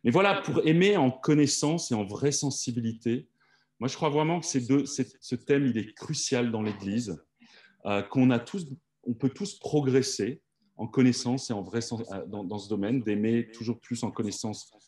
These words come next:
et en vraie sensibilité. Et ça, commencer, ça commence par se connaître soi-même,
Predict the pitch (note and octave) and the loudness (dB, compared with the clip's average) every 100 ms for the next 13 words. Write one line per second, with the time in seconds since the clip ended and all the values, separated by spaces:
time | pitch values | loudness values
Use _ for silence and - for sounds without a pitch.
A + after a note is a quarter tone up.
0 | _ G2 F2+ G2+ A#2 B2+ A#2 A#2+ A2 G2+ | _ -6 -6 -4 -4 -4 -6 -4 -4 -6
1 | - A2 - - _ _ - - A#2 - | -4 -6 -6 -14 _ _ -14 -8 -6 0
2 | A#2 A2+ - A#2+ - - A2 A#2+ A2+ A2+ | 0 0 -2 -2 -2 -10 -6 -4 -4 -4
3 | A2+ - B2 A#2 A2+ A#2+ G#2+ G#2 | -10 -6 -2 -2 -2 -2 -2 -2